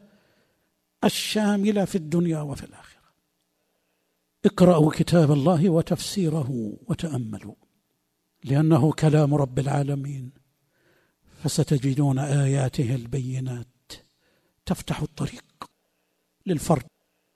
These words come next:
ذكراً أو أنثى، للأسرة، للأجيال، للشباب، للصغار، للكبار، للحكام، للقضاة، للعلماء، للدعاة، للمصنعين، لكل مسلم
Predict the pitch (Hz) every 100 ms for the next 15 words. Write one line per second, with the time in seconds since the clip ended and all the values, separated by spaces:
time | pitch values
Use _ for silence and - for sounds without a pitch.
0 | _ - 156 - 151 143 117 123 - 107
1 | - - _ 202 196 220 - 123 98 -
2 | - _ _ _ _ _ _ _ _ 196
3 | 196 170 160 185 147 113 98 - _ -
4 | 185 - 196 156 185 147 113 117 - _
5 | _ - 202 - - 190 190 170 127 -
6 | - _ _ - 196 - 208 185 208 151
7 | 120 - - _ _ 190 208 - 214 -
8 | 240 170 131 113 - _ - 202 - 208
9 | 214 175 123 - - _ - 190 185 202
10 | 208 165 139 123 - _ - 196 170 185
11 | - 240 151 - - _ - 185 208 208
12 | - 233 208 220 254 254 165 120 - -
13 | 185 175 - 262 247 247 - - 190 127
14 | 110